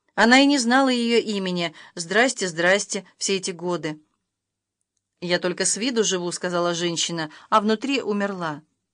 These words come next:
Даже плакать уже не могу, все глаза выплакала, а так хочется». «Странное объяснение», — подумала Лариса. Данька кивнул, как будто всё понял. «А мама плачет», — сказал Даня.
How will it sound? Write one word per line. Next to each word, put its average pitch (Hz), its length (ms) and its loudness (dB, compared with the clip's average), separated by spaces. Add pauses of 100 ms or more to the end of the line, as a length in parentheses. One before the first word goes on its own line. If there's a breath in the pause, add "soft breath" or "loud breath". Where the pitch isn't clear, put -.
(300)
Даже 220 280 4
плакать 240 420 0
уже 165 180 -6
не 160 80 -4
могу, 160 400 -2 (220 soft breath)
все - 140 -2
глаза 262 360 2
выплакала, 151 560 -6 (140 loud breath)
а 180 100 0
так 254 180 0
хочется». - 720 -10 (1400)
«Странное 170 540 -4
объяснение», — 175 640 -4
подумала 165 340 -6
Лариса. 165 500 -8 (640)
Данька 147 400 -8
кивнул, 208 380 -2
как 214 180 -2
будто 214 240 -6
всё 220 220 -4
понял. 165 440 -4 (340 loud breath)
«А 208 180 4
мама 208 260 4
плачет», — 196 540 2
сказал 190 340 0
Даня. 190 420 -2